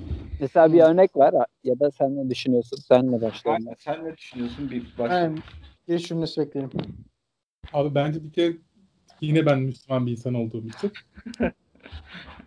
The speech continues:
Speaker 3: Evet.
Speaker 4: tabii ki de benim buradaki cevabım bellidir.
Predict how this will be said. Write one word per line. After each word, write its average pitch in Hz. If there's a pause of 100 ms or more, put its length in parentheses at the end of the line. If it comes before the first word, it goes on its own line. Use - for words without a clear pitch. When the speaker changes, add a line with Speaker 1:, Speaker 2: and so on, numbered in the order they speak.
Speaker 3:
Evet. 104
Speaker 4:
tabii 139
ki 131
de 170 (1080)
benim 143
buradaki 131
cevabım 127
bellidir. 127